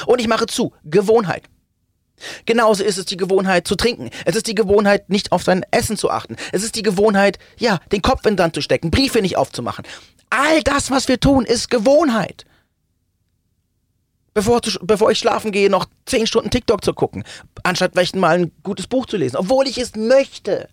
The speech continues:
Ah, ich würd so gerne mehr lesen, ich möchte mich gerne weiterbilden, ich möchte meinen Geist erweitern. Ja, und jede Nacht von vorne sitze ich da und TikTok läuft. Wie soll ich das dann ändern? Gewohnheiten. Wir müssen uns zwingen und das ist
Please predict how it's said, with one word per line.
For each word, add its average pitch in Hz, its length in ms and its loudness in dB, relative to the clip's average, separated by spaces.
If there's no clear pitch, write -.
Ah, 214 280 0
ich 202 80 -2
würd 220 120 2
so 208 80 -4
gerne 208 200 -2
mehr 214 160 0
lesen, 226 340 0
ich 196 60 -6
möchte 202 220 -6
mich 185 60 -12
gerne 208 200 0
weiterbilden, 196 500 2
ich 175 100 -10
möchte 196 220 -4
meinen 190 140 0
Geist 202 260 0
erweitern. 175 300 0
Ja, 254 280 2
und 196 180 0
jede 165 260 -2
Nacht 143 300 -4
von - 400 -12
vorne 113 500 -4
sitze 147 300 -10
ich - 100 -14
da 69 260 -8
und - 260 -16
TikTok - 300 -6
läuft. - 240 -12
Wie 180 220 -2
soll 143 300 2
ich 123 140 -8
das 110 200 -4
dann - 160 -8
ändern? 151 320 -8
Gewohnheiten. 220 680 0
Wir 139 120 0
müssen 226 320 -2
uns - 340 -4
zwingen 262 480 0
und 160 220 -2
das 220 240 -2
ist - 380 -6